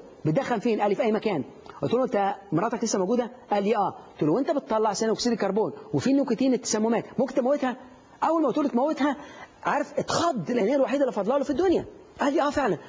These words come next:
قلت له: "طيب ممكن ما تدخنش قدامها؟" قال لي: "ممكن".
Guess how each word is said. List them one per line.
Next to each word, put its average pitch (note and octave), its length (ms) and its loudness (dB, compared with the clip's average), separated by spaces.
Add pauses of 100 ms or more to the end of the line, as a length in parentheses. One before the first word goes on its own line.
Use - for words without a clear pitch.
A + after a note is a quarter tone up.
(100)
قلت - 100 -8
له: G3+ 100 2
"طيب F3 240 0
ممكن C#4+ 340 2
ما G#3 60 4
تدخنش F#3+ 340 -2
قدامها؟" A3 320 0 (280)
قال C#4 120 2
لي: E4 60 2
"ممكن". D#4 280 0